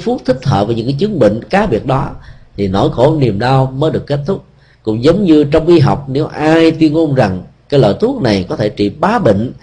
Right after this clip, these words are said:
loại dược thảo này có thể trị hết tất cả mọi bệnh tật của con người, thì chúng ta cũng nên tin rằng đó là những tuyên bố không có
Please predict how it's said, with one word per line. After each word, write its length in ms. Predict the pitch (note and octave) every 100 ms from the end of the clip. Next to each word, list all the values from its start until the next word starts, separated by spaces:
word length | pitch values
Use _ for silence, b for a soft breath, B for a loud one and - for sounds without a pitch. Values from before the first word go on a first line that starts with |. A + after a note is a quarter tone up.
| B B
loại 200 | G#2 A2
dược 140 | A2 -
thảo 240 | G2 E3+
này 220 | D#3 G#2+
có 140 | A2+ D3+
thể 180 | G2+
trị 260 | G#2 G#2 G#2
hết 120 | C3 C#3
tất 240 | C#4 - -
cả 160 | G#2
mọi 180 | C#3 G#2+
bệnh 280 | A2+ B2 B2
tật 80 | B2+
của 80 | D#3+
con 260 | D#3 D#3+ D3
người, 220 | A#2 F2+ B B B B _
thì 120 | G2+
chúng 100 | A2+
ta 100 | C#3+ C#3
cũng 200 | A2 B2
nên 180 | C#3+ C#3+ -
tin 180 | F#3+ D3+
rằng 320 | A2 F#2 - -
đó 360 | A2+ C3 F3+ A#3
là 440 | F#3+ A#2 G2 F2 F2 F#2+
những 320 | G#2 C3 F3
tuyên 260 | E3 D#3 C#3
bố 220 | D3+ G#3+
không 400 | G#3+ - C#3 B2
có 140 | D3